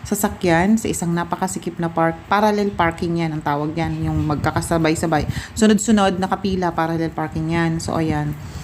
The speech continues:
Ah, first thing na kailangan nating isipin dyan kung paano natin mailabas yung unahang part ng kotse. Ayan. So, ang gagawin natin dyan, hindi ka kaagad aabante. Kailangan gagawin mo yan, iaatras mo siya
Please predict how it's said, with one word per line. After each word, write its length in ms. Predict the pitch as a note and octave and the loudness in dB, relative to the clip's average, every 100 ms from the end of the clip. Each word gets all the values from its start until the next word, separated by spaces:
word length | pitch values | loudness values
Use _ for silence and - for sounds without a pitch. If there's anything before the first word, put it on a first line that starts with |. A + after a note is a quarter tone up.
| - - - | -10 -10 -6
Ah, 80 | C4 | 0
first 320 | F4 F#4 - | 4 4 2
thing 480 | D4+ C#4 C4+ C4 B3+ | 4 4 6 4 6
na 240 | A#3+ A3+ A3+ | 6 4 2
kailangan 400 | A3+ A3 G#3+ G3+ | 2 2 2 0
nating 240 | G3 E3 | -2 -4
isipin 400 | D#3+ F#3+ F#3+ F3+ | -4 -4 -4 -2
dyan 240 | E3 D#3+ | -2 -4
kung 160 | E3 F3+ | -6 -4
paano 240 | F3+ F3 F3 | 0 0 2
natin 320 | E3+ E3+ E3+ | 0 2 2
mailabas 400 | E3 D#3+ D#3+ D#3 - | 2 2 2 2 0
yung 160 | E3 E3 | -2 0
unahang 400 | F3 E3+ F3 E3+ F#3 | 0 0 0 0 2
part 240 | F#3+ F#3 F#3 | 0 0 -4
ng 80 | E3+ | -4
kotse. 560 | D#3+ D#3 - F3+ E3+ - - - - - - | -4 -2 0 0 -2 -8 -18 -20 -18 -8 0
Ayan. 400 | D#3+ F3 E3 E3 | 2 4 2 0
So, 480 | - E3 D#3 D3+ - - - | 2 2 2 0 -4 -12 -2
ang 160 | G3+ A3 | 4 6
gagawin 320 | B3 C4 C4 | 6 6 4
natin 320 | B3+ B3 A#3 | 4 4 4
dyan, 400 | G3+ E3 E3+ F#3 F#3 - | 4 2 0 -4 -6 -2
hindi 240 | G#3 G#3 | 0 -2
ka 80 | G3+ | -2
kaagad 400 | D3+ F3+ F#3 - | -2 0 -2 -2
aabante. 640 | - D#3 D3+ D#3 D#3 D#3+ D#3 - - - - | -2 0 0 -2 -2 -2 -4 -8 -10 -10 -2
Kailangan 480 | - A#3+ B3 B3 A#3+ | 4 6 6 6 4
gagawin 240 | A#3 A#3 | 4 4
mo 80 | A3+ | 4
yan, 240 | G3 F3+ - | 2 -2 -4
iaatras 640 | F3+ E3+ - G#3+ A3 A3+ - | -2 -2 -2 -2 -4 -2 2
mo 160 | A#3+ | 2
siya 240 | A#3+ F3+ | 2 0